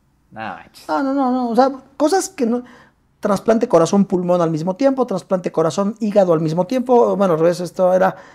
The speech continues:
Speaker 2: corazón, riñón al mismo tiempo, trasplante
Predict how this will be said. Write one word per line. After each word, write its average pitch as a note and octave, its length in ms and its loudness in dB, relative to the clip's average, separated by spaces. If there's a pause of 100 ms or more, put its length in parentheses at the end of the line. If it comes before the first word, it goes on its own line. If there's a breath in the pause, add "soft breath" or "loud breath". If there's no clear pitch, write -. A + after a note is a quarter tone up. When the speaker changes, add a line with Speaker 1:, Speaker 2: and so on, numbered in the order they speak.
Speaker 2:
corazón, G3+ 240 0
riñón A3+ 380 6
al F3+ 100 4
mismo F3+ 240 -4
tiempo, C4+ 640 2 (500)
trasplante F#3+ 720 -4